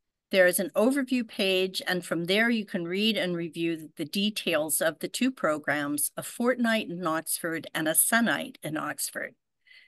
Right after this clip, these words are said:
You'll find helpful information such as the seminar details, recommended and required texts,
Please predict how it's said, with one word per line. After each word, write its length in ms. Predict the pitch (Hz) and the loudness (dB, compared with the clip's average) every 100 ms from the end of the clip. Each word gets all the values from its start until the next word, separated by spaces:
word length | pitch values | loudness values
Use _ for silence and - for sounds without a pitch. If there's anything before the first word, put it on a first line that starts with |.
| _ _ _ | _ _ _
You'll 160 | - 214 | 2 2
find 280 | 214 180 165 | 4 2 2
helpful 440 | - 247 - 285 | 0 -2 0 0
information 880 | 240 220 180 196 294 - 302 277 285 | 0 -2 -2 2 2 2 2 4 2
such 320 | 262 165 - | 0 -2 -2
as 280 | 196 170 - | 0 0 -2
the 100 | - | -2
seminar 560 | 156 - 247 269 254 247 | 0 4 6 6 4 2
details, 840 | 226 233 226 247 226 226 220 214 - - - - | 0 -2 -2 -2 0 0 0 -2 -4 -10 -16 2
recommended 680 | 202 202 208 180 175 160 | 4 4 2 0 0 -2
and 140 | 160 160 | -2 -2
required 640 | 151 - 165 160 156 - | -4 0 2 2 0 -6
texts, 680 | - 254 254 254 - - - | -2 2 2 0 0 2 0